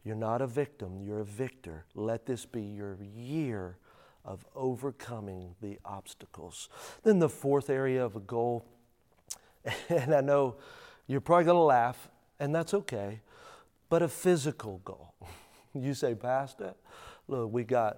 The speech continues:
a spiritual goal, I got a relational goal, I got an intel-," you mean I gotta have a physical goal? You do. I love what First Corinthians chapter six, verse nineteen through twenty. Look at what it says.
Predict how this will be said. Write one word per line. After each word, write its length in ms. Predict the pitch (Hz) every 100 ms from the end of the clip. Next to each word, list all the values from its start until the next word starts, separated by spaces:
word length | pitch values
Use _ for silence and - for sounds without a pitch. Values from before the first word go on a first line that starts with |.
| -
a 80 | 101
spiritual 600 | - - 131 143 131 143
goal, 380 | 135 139 151 -
I 60 |
got 220 | 120 117 110
a 20 |
relational 540 | 110 120 139 - 139
goal, 140 | 143 131
I 40 |
got 220 | 123 120
an 100 | 123
intel-," 320 | 139 131 143 - - -
you 120 | 143
mean 200 | 165 160
I 80 | 147
gotta 240 | 147 143
have 180 | 147 135
a 80 | 131
physical 540 | 147 139 147 - 143
goal? 240 | 143 151
You 160 | 165 185
do. 320 | 202 330 110 - _ - - - _
I 100 | 143
love 280 | 147 165 185
what 100 | 190
First 300 | - 165 -
Corinthians 480 | 156 147 143 131 -
chapter 340 | 143 123 123
six, 360 | 107 - 127 -
verse 300 | 127 117 -
nineteen 520 | 120 113 - 131 123
through 160 | 117 101
twenty. 320 | - 120 113
Look 240 | 131 160
at 60 | 208
what 100 | 131
it 100 | 117
says. 380 | - 113 98